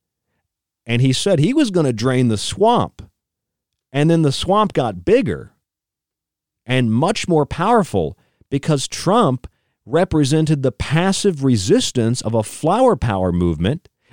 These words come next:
and Q represented Operation Trust, i e Trust the Plan, and the Hundred Flowers campaign to find the people that would not participate,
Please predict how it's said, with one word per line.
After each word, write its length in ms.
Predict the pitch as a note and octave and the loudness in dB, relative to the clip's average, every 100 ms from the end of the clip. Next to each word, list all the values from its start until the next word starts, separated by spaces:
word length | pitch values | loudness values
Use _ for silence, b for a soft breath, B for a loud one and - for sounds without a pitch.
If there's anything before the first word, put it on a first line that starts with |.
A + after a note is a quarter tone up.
| b | b
and 240 | C#3 C#3 | -2 -2
Q 400 | - - G3 C#4 | -4 -2 2 2
represented 800 | G#3 C3 - B2 G2 G#2+ G2+ C3 | 2 0 0 -2 0 0 0 -2
Operation 680 | A#2 C3 - B2+ B2 - G#2 | -2 -4 0 0 0 0 -2
Trust, 560 | F#2+ - F3 C3+ D3+ - - | -4 -2 0 0 -2 -8 -4
i 160 | A2+ | -4
e 200 | A2 G#2+ | -2 -2
Trust 400 | F#2+ - B2 - | -2 -2 -2 -2
the 100 | A2 | -4
Plan, 520 | F#2 E3+ F3+ C3 C#3 b b b - | -2 0 0 0 -2 b b b -6
and 180 | C3 | 0
the 80 | B2+ | 2
Hundred 300 | B2+ D3 A2+ | 2 2 0
Flowers 400 | - E3 G#3+ E3 | -2 0 2 0
campaign 480 | - A#2 - B2 C3+ | -2 -4 -2 0 0
to 80 | B2+ | 0
find 600 | - - G3+ E3+ C#3+ B2 | -2 -2 0 2 2 0
the 60 | A2+ | -4
people 500 | - G#3 G#3+ C3 A2+ | -4 -4 0 0 0
that 180 | G#2+ | 0
would 240 | G#2+ G#2 F#2 | 0 -2 -2
not 340 | G2+ F#3 G#3 | -2 -2 -2
participate, 800 | - F3 - E3 - F2 F2+ - | -2 -2 0 -2 -2 -6 -6 -8